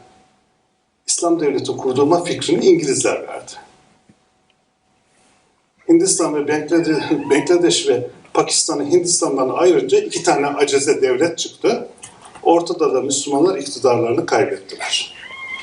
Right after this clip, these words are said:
Demek ki emperyalizm gerekirse İslam devletine de oynuyormuş. Bütün bunları tarih okuyarak öğreneceğiz ki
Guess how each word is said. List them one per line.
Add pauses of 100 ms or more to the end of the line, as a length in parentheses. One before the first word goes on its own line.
(580)
Demek
ki
emperyalizm
gerekirse (3250)
İslam
devletine
de
oynuyormuş. (1700)
Bütün
bunları (140)
tarih (100)
okuyarak
öğreneceğiz
ki